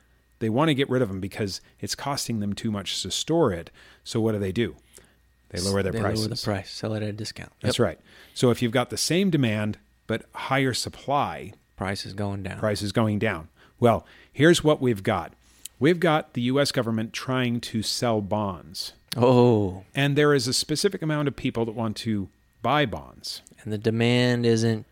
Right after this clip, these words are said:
Speaker 2: changing very much, I'm guessing?
Speaker 1: Well, yeah. So,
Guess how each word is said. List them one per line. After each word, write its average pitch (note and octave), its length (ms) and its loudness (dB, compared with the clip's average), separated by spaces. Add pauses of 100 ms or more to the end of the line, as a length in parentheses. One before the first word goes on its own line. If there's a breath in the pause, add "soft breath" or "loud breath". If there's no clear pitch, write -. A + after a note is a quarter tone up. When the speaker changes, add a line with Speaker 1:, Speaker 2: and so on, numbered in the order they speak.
Speaker 2:
changing D3 500 0
very F#3+ 220 2
much, G3+ 280 0
I'm A#3 120 -4
guessing? A#3+ 540 -2
Speaker 1:
Well, E3+ 340 4 (220)
yeah. D#3 420 4
So, D#3 400 4